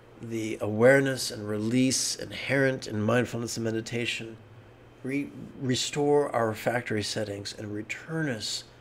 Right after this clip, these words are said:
to the highest love, spontaneous and uncontrived. But love without action is worthless.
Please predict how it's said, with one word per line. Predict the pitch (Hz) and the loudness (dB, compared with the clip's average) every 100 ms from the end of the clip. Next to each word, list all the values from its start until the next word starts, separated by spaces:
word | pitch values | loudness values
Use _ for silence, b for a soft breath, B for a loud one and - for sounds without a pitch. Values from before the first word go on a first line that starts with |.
| - | -20
to | - | -10
the | 131 | -8
highest | 98 - 139 135 - 110 | -8 -2 2 2 0 -2
love, | 101 101 110 - - - - - - | -2 -4 -6 -14 -20 -20 -20 -20 -18
spontaneous | - - 110 110 107 104 | -6 -2 -2 -2 -2 -4
and | 104 104 | -4 -6
uncontrived. | - - - 143 110 107 - - B B B B - - - - - - - - - - | -10 -14 -8 -6 -6 -10 -16 -20 B B B B -20 -20 -20 -20 -20 -20 -20 -20 -18 -6
But | 123 | 0
love | 117 147 | 2 2
without | 147 135 120 | 0 4 4
action | 123 143 180 - 101 - - - - - | 6 4 4 0 -2 -6 -18 -20 -18 -8
is | 110 113 | -8 0
worthless. | 127 147 - - - - - - | 0 0 -2 -14 -14 -14 -14 -14